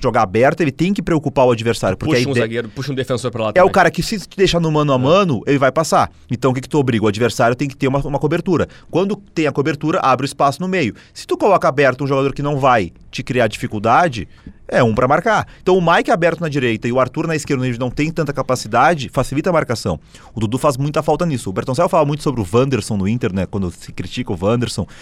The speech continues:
Speaker 1: "Ah, o Wanderson não faz tantos gols, mas ele é importante." É exatamente isso. Se deixar o Wanderson mano a mano com qualquer lateral, ele vai
Speaker 2: Isso.
Speaker 1: passar.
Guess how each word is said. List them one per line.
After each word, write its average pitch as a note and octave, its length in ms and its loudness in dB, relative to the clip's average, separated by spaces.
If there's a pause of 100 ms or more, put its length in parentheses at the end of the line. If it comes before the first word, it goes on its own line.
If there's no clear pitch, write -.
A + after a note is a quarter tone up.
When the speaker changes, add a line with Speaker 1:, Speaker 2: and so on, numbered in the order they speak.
(140)
Speaker 1:
"Ah, D3+ 140 4
o B2 100 6
Wanderson C#3 240 0
não F#3 80 -2
faz C#3+ 180 2
tantos C3+ 200 -4
gols, C3 160 0
mas C#3 140 -2
ele C3+ 140 0
é C#3 40 -2
importante." C3 500 -2
É B2 40 2
exatamente E3+ 380 -4
isso. - 200 -6 (440)
Se - 120 -14
deixar C#3 300 4
o E4 100 6
Wanderson F3+ 340 2
mano C#3+ 180 0
a - 20 2
mano C3+ 160 0
com C#3+ 100 -2
qualquer F#3+ 220 0
lateral, G#3 300 4
ele C#3 60 4
vai F#3 80 4
Speaker 2:
Isso. F#3 40 0
Speaker 1:
passar. C4 380 -2